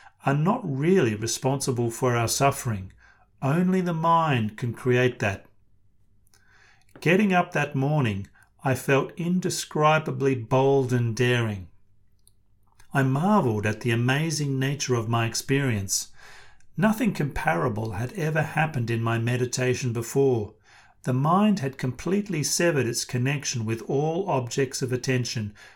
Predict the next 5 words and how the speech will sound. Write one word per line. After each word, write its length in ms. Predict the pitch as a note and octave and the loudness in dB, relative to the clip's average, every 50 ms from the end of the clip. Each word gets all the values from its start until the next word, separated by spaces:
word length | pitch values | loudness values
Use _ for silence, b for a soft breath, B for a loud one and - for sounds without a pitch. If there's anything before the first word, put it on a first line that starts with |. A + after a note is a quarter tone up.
| B B B | B B B
converging 720 | - - C3+ C3 B2 A#2+ C#3+ D#3 E3 F3 E3+ E3+ D#3+ D#3 - | -6 -4 -2 -2 -2 0 0 0 2 0 0 -2 -4 -6 -6
inward 520 | - G3+ E3 E3 D#3+ C#3+ A#2+ G#2+ G2+ G2+ A2 | -6 -4 -4 -2 -2 0 -2 -2 -2 -2 -2
with 200 | A#2 A2+ - - | -4 -4 -4 -6
true 340 | - - - D3 D3 C#3 | -8 -4 -4 -2 -4 -4
courage. 680 | - - - C#3 C3+ B2 A2+ G#2 F#2+ - - - - | -4 -2 0 0 2 2 0 -4 -6 -8 -12 -12 -14